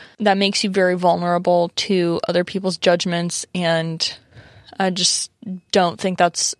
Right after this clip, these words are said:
a very healthy way to live your life. It's important to affirm that, that source of confidence within you. And it doesn't mean,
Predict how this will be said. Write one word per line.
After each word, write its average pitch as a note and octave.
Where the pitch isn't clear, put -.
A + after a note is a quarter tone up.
a F3+
very F3+
healthy F#3
way F3+
to -
live F3+
your G3
life. G2+
It's G#3
important A3
to G3+
affirm G3
that, F#3+
that F#3+
source G3+
of G3
confidence F#3+
within F#3
you. F3+
And F#3
it F#3
doesn't G#3
mean, G3